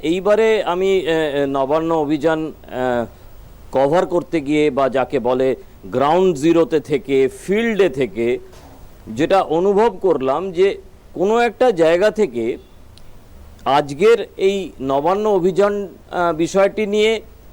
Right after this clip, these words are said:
প্রশাসন এবং পুলিশের মধ্যে একটা অদ্ভুত ধরনের, আম, ভয় মিশ্রিত তৎপরতা ছিল। এখন সেটা, আ, এই নবান্ন অভিযানটাকে অন্যভাবে কিছু একটা প্রমাণিত করবার চেষ্টা ছিল কিনা আমি জানি না,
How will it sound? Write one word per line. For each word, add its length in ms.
প্রশাসন 640
এবং 380
পুলিশের 500
মধ্যে 300
একটা 420
অদ্ভুত 540
ধরনের, 600
আম, 1120
ভয় 340
মিশ্রিত 600
তৎপরতা 680
ছিল। 320
এখন 360
সেটা, 580
আ, 220
এই 180
নবান্ন 460
অভিযানটাকে 880
অন্যভাবে 800
কিছু 340
একটা 240
প্রমাণিত 480
করবার 400
চেষ্টা 380
ছিল 280
কিনা 240
আমি 160
জানি 280
না, 200